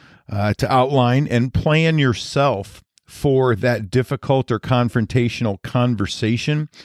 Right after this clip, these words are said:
with either a colleague, a subordinate, could even be a superior, but,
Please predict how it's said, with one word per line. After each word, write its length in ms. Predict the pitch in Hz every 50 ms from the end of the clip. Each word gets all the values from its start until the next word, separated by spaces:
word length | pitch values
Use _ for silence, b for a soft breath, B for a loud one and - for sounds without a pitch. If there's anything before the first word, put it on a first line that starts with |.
| B B B B B B B
with 140 | 123 120 123
either 260 | 123 113 107 107 101
a 80 | 98
colleague, 720 | - - - - 123 123 123 123 123 127 127 123 120 110
a 60 | 107 -
subordinate, 880 | - - 101 85 82 92 101 110 113 117 110 107 113 113 113 110 - - - B B B B B B
could 160 | - 202 220
even 160 | 247 214 185 147
be 100 | 139 131
a 60 | 117
superior, 640 | - - 131 - - 107 101 101 98 98 110 139 139
but, 260 | 113 123 110 107